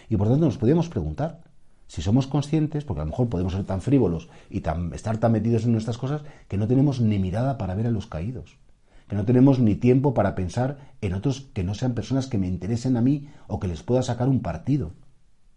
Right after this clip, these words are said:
Siempre el Señor pondrá en el camino de nuestra vida alguien que sea un prójimo, es decir, alguien que,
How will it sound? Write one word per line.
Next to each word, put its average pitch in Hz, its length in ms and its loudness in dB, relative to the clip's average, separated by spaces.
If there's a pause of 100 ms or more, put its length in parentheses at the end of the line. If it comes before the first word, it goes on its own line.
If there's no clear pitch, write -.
(800)
Siempre 87 540 0
el 92 120 -6
Señor 123 380 -2
pondrá 90 560 -6 (200)
en 80 100 -8
el 80 140 -8
camino 113 300 -2
de 104 40 0
nuestra 90 240 -6
vida 85 420 -8 (180)
alguien 98 300 -4
que - 100 -10
sea 87 180 -8
un 80 140 -8
prójimo, 80 440 -10
es 76 60 -10
decir, - 280 -12 (260)
alguien 110 480 0 (300)
que, 87 280 -6